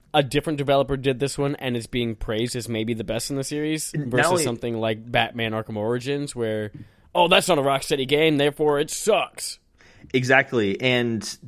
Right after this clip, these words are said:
Speaker 2: that's something that's been said as well, is that it doesn't feel different than the other ones, and that's actually to its credit. Like, the fact that it's so cohesive with what the other games in the franchise were trying to do,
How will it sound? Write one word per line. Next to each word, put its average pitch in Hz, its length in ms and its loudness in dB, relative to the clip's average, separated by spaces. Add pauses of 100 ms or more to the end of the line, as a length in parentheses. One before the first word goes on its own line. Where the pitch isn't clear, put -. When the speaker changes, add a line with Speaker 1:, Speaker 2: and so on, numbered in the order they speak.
(240)
Speaker 2:
that's 135 220 2
something 156 160 0
that's 139 100 -4
been 135 120 -2
said 123 120 2
as 107 140 -4
well, 123 240 4
is 101 120 -4
that 98 280 0
it 120 180 2
doesn't 131 380 0
feel 135 580 2
different 120 600 0
than 143 400 -2 (180)
the 131 220 0
other 160 200 0
ones, 165 400 -4
and 135 140 0
that's 139 140 0
actually 135 180 -2
to 127 100 2
its - 120 -6
credit. 98 580 -2
Like, 113 140 0
the 117 100 -2
fact 131 320 0
that 110 340 0 (440)
it's 123 200 4
so 156 220 4
cohesive 139 720 0
with 113 160 0
what 110 320 0
the 110 200 -2
other 107 220 -2
games 117 280 -4
in - 60 -12
the 117 60 -6
franchise 120 420 -2
were 120 80 -2
trying 127 320 -4
to 127 80 -10
do, 139 400 -4